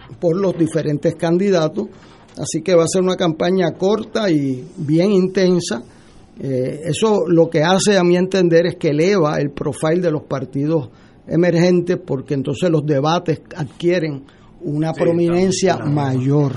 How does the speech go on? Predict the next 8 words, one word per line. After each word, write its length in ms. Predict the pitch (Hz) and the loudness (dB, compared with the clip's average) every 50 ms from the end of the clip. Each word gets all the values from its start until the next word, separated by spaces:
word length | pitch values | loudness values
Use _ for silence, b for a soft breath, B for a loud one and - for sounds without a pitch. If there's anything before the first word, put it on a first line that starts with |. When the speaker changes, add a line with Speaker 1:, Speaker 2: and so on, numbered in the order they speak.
| - - - | -8 -14 -14
Speaker 2:
Sí. 80 | 92 90 - - - | -14 -14 -16 -12 -8
Speaker 1:
Cuando 340 | - 135 135 139 135 143 143 | -4 -4 -2 0 0 2 2
hay 120 | 165 190 | 4 4
mucho 340 | 190 208 220 - - 226 220 | 4 4 2 2 2 2 4
anuncio, 420 | 214 233 247 254 247 - 208 185 | 4 4 4 2 2 2 2 2
los 140 | 170 160 156 | 4 4 2
debates, 580 | 156 156 147 147 151 165 160 - 190 185 156 - B B B B B B B - 196 | 2 2 2 2 2 2 2 2 0 0 0 -2 B B B B B B B -20 -12
eh, 680 | - 139 135 131 120 117 113 131 139 139 - 156 156 | -8 -6 -4 -4 -2 -4 -4 -6 -8 -10 -14 -14 -12